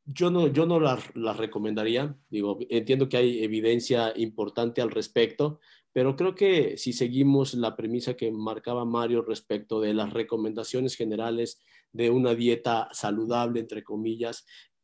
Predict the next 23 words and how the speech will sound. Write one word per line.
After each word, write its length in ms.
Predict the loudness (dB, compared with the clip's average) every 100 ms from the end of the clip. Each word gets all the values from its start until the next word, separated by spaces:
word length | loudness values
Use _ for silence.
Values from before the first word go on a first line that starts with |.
| _
podríamos 580 | 0 2 2 2 -2 -2
lograr 540 | -2 2 4 4 0
l-, 240 | -6 -6 -6
los 300 | -2 0 0
mismos 420 | 0 0 0 -2
efectos, 460 | -2 -4 -4 -6 -4
o 40 |
la 80 | -2
evidencia 460 | -2 -2 -2 -2 -4
sugiere 340 | -6 -6 -4
que 120 | -6
podemos 380 | -8 -6 -4 -4
lograr 300 | -4 -4 -4
los 200 | -4 -6
mismos 340 | -8 -8 -10
efectos 520 | -8 -6 -6 -6 -10 -12 _ -20 _ _ _
sin 300 | -4 -2 0
llegar 420 | 0 0 0 -2 -2
a 160 | -2
este 180 | -2 -4
tipo 300 | -8 -6 -2
de 100 | -2
dietas 480 | -2 -4 -6 -10